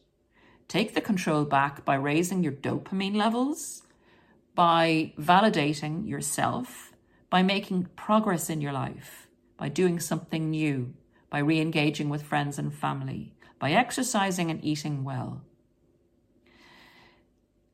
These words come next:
Having been through this trauma with a narcissist, I can tell you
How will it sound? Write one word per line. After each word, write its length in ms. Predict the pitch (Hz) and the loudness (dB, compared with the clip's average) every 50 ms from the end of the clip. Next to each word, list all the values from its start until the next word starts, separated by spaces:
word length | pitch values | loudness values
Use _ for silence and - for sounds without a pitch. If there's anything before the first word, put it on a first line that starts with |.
| _ _ _ | _ _ _
Having 580 | - - 185 180 185 190 170 165 160 - - - _ _ | 2 6 6 6 8 6 2 2 0 -2 -6 -12 _ _
been 500 | - 180 175 196 220 247 262 294 330 320 - - _ _ _ _ _ _ | 6 8 8 8 8 8 8 6 6 2 -2 -8 _ _ _ _ _ _
through 840 | - - - - 185 180 175 170 165 165 165 175 185 202 208 220 - _ _ - | -6 -6 2 6 8 8 10 10 10 8 8 6 4 0 -4 -8 -14 _ _ -6
this 720 | 151 156 160 160 165 160 - - - - - - - - _ _ _ _ _ _ _ _ | 0 2 2 2 2 0 -4 -8 -8 -8 -10 -12 -16 -18 _ _ _ _ _ _ _ _
trauma 640 | _ - - 170 160 151 147 151 151 170 190 190 - _ _ _ _ _ _ _ _ _ _ _ _ _ _ _ _ _ _ _ _ _ _ _ - - - | _ -6 -2 0 0 2 2 2 2 2 0 -4 -8 _ _ _ _ _ _ _ _ _ _ _ _ _ _ _ _ _ _ _ _ _ _ _ -16 -14 0
with 220 | - 180 202 208 208 | 4 4 4 6 4
a 40 | |
narcissist, 840 | 180 175 156 151 147 - - - - 127 - - - - - - - - _ | 4 6 6 4 4 0 -6 -8 -8 -8 -8 -8 -12 -14 -16 -16 -18 -6 _
I 200 | - 151 156 160 | 4 6 6 6
can 300 | 160 - - 175 156 156 | 2 0 -2 -2 -2 -2
tell 260 | 156 - 175 170 170 | -4 -2 0 2 2
you 400 | 175 190 208 214 220 220 - - | 2 0 0 2 2 0 0 -2